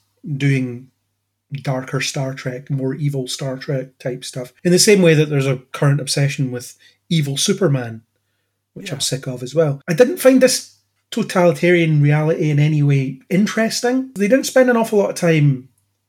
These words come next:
Speaker 1: exploring the mechanics of how it works, other than Picard's a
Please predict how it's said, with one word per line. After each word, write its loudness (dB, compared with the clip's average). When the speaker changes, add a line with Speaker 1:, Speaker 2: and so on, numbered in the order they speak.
Speaker 1:
exploring 0
the 2
mechanics -2
of -8
how -4
it -4
works, -2
other -4
than -10
Picard's 2
a 0